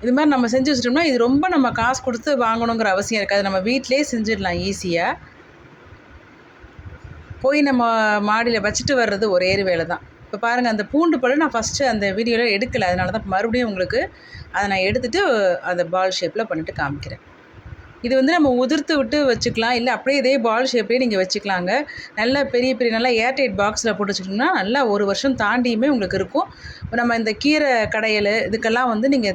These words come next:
தாளிப்பு கொடுக்கலாம். கார குழம்புக்கு, மீன் குழம்புக்கு ரொம்ப சூப்பரா இருக்குங்க. இது போட்டு செஞ்சோம்னாலே அதுக்குன்னு ஒரு ஃப்ளேவர் ரொம்ப நல்லாயிருக்கும். பிடிச்சவங்க சப்ஸ்கிரைப் பண்ணிக்கோங்க ஃப்ரெண்ட்ஸ். இந்த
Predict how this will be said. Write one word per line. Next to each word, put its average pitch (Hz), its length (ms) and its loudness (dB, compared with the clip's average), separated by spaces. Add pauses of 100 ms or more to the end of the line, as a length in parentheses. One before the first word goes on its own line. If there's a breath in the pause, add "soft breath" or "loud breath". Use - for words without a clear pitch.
தாளிப்பு 247 280 0
கொடுக்கலாம். 226 360 0
கார 240 340 2
குழம்புக்கு, 202 380 0 (120)
மீன் 254 260 2
குழம்புக்கு 190 400 0 (140)
ரொம்ப 247 360 0
சூப்பரா 220 300 0
இருக்குங்க. 208 300 -2
இது 196 180 -2
போட்டு 311 340 2
செஞ்சோம்னாலே 240 460 0 (460 loud breath)
அதுக்குன்னு 330 500 4
ஒரு 220 180 4
ஃப்ளேவர் 220 400 0
ரொம்ப 220 240 0
நல்லாயிருக்கும். 175 540 -2 (520 loud breath)
பிடிச்சவங்க 294 440 2 (420)
சப்ஸ்கிரைப் 269 400 -2
பண்ணிக்கோங்க 214 380 -2
ஃப்ரெண்ட்ஸ். 269 280 -2 (420 loud breath)
இந்த 220 120 2